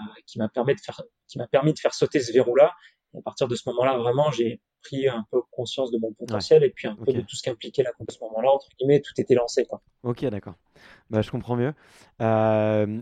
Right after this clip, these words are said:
Speaker 2: et du coup, euh, ouais, tu disais en, en deux mille huit, euh, t'étais, euh, dans les deux meilleurs Français. Mais je crois que c'est les... c'est quoi, c'est la fédération qui choisit, euh, ceux qui partent au J-, au jeu, c'est ça ?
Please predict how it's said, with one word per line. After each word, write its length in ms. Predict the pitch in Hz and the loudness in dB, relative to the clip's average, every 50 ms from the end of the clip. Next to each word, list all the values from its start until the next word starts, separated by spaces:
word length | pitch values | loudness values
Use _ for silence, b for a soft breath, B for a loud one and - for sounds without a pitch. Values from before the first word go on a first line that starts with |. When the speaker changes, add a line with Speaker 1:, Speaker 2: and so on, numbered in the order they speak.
| - | -10
Speaker 2:
et 140 | - - 123 | -10 -10 -8
du 120 | 113 123 | -8 -8
coup, 200 | - - 165 175 | -2 2 6 6
euh, 60 | 165 135 | 8 8
ouais, 300 | 127 147 165 165 147 127 | 6 6 4 4 2 0
tu 140 | - - | -2 -6
disais 220 | - 113 113 120 139 | -12 -8 -4 -2 0
en, 60 | 139 | 2
en 300 | 127 117 113 123 127 117 | 2 0 0 -2 -2 0
deux 120 | 110 120 | 2 2
mille 200 | 123 123 123 117 | 2 2 0 -2
huit, 240 | 120 123 143 156 - | -2 -2 -2 -2 0
euh, 720 | 131 117 110 110 107 107 104 104 104 104 101 101 101 98 95 b b b b b b b b b b _ | 0 2 4 4 4 4 4 2 2 2 2 0 0 -2 -4 b b b b b b b b b b _
t'étais, 320 | - 120 - - - 120 117 | -10 -10 -6 -2 0 2 4
euh, 200 | 117 113 110 107 | 4 4 2 2
dans 140 | 104 110 | 2 0
les 300 | 107 107 104 104 104 104 101 | 0 0 0 0 0 0 0
deux 180 | 101 110 123 | 0 2 2
meilleurs 260 | 120 120 120 120 117 110 | 2 2 2 0 0 -2
Français. 420 | - - 113 - 127 131 151 147 b b b b b b b b b | -4 -8 -6 -4 -2 -2 -2 -4 b b b b b b b b b
Mais 80 | - | -10
je 60 | 110 - | -6 -2
crois 120 | - 160 | -2 -2
que 60 | - | -2
c'est 140 | - - 127 | -2 -4 -2
les... 600 | 113 117 117 113 113 113 110 110 113 - - - - | 0 0 2 2 2 2 0 0 -2 -4 -8 -12 -16
c'est 120 | - - | -16 -10
quoi, 140 | - 131 127 | -6 -6 -6
c'est 100 | 123 123 | -4 -4
la 80 | 117 113 | -6 -6
fédération 540 | - - 135 131 131 131 131 - - 160 | -4 -2 0 0 2 0 0 -2 -6 -10
qui 120 | 170 - - | -10 -12 -14
choisit, 440 | - - 135 123 120 107 117 123 135 | -6 -2 0 0 0 0 -2 -2 0
euh, 180 | 135 117 110 | 0 0 0
ceux 140 | 104 - 120 | -2 -6 -10
qui 120 | - - | -14 -10
partent 440 | - - 131 139 113 - - - - - | -6 -6 -6 -6 -6 -10 -20 -20 -14 -8
au 120 | 127 120 | -6 -6
J-, 160 | 104 98 131 - | -6 -6 -6 -4
au 120 | 123 113 | -2 -2
jeu, 220 | 110 110 131 147 139 _ | -2 0 -2 -4 -4 _
c'est 120 | - 131 | -18 -14
ça ? 260 | 113 - 131 135 - | -10 -8 -8 -10 -10